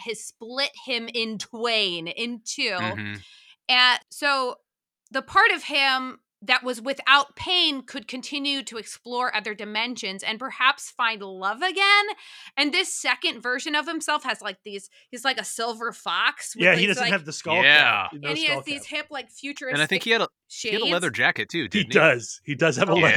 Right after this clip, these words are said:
Speaker 2: Yeah.
Speaker 3: jacket.
Speaker 4: It's a cool jacket.
Speaker 3: Yep.
Speaker 1: In
Speaker 4: Yeah.
Speaker 1: my notes, I differentiate him by calling him Cool Solar.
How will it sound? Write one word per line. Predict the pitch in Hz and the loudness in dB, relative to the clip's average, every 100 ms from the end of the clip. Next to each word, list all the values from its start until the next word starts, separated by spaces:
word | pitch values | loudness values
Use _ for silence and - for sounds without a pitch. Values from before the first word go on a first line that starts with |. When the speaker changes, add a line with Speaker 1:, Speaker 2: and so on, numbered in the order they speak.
| 110 | 6
Speaker 2:
Yeah. | 98 | 6
Speaker 3:
jacket. | - - - 127 | 4 2 -2 -6
Speaker 4:
It's | - | -10
a | |
cool | - 202 190 | -6 -4 -2
jacket. | - 170 165 175 - 123 131 | -2 0 2 2 -2 -8 4
Speaker 3:
Yep. | 160 | 4
Speaker 1:
In | 415 | 6
Speaker 4:
Yeah. | 415 | 6
Speaker 1:
my | 440 453 | 6 6
notes, | 349 302 311 427 - - | 2 0 2 0 -2 0
I | 294 | 0
differentiate | 302 349 370 370 339 - 349 339 | 0 -6 -2 0 0 0 0 0
him | 269 311 | 0 -2
by | 285 269 | 0 0
calling | - 269 254 262 | 0 0 0 -4
him | 233 240 226 | -6 -8 -10
Cool | - - 262 302 359 339 240 | -10 -8 -4 -2 0 0 -2
Solar. | - - 196 180 175 110 | -4 -10 -10 -10 -8 -6